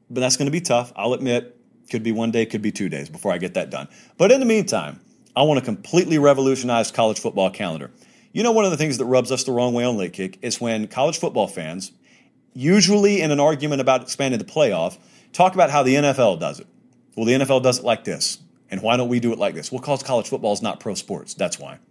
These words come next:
Period. That's normally where that should end, but then you gotta get into the context. But my point is,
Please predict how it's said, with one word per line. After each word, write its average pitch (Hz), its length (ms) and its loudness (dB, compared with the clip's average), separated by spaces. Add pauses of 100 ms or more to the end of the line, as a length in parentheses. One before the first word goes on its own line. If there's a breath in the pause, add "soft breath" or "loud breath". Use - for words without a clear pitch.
(200)
Period. 95 360 -4 (360)
That's 98 180 -4
normally 165 220 2
where 147 140 4
that 123 120 2
should 120 180 -2
end, 110 280 -2 (580 loud breath)
but 135 200 2
then 151 160 2
you 147 80 2
gotta 139 160 4
get 131 180 4
into 127 140 0
the 113 80 -8
context. 101 640 -4 (880)
But 117 140 -2
my 131 120 0
point 156 260 0
is, 120 180 2